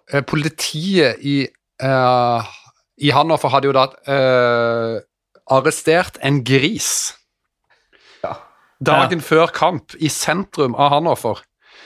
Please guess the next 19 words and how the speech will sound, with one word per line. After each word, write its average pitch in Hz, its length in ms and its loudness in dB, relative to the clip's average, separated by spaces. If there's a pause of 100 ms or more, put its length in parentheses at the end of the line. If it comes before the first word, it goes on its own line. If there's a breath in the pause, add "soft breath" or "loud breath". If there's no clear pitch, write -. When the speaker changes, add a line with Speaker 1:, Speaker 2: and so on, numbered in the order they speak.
(300 soft breath)
Speaker 3:
Mm. 151 160 6
Speaker 1:
som 151 120 2
var 143 140 4
da 147 280 4 (120)
spraymalt 147 1040 0
med 135 120 2
Hannovers 135 480 0
farge, 110 460 0 (160)
og 135 300 2
liksom, 123 520 0
eh, 117 280 4
Speaker 2:
Ja, 175 100 4
og 160 60 0
så 165 100 -4
sto 160 180 2
det 127 140 2 (100)
nittiseks - 760 -2 (160)
på 101 100 2
han. 107 160 0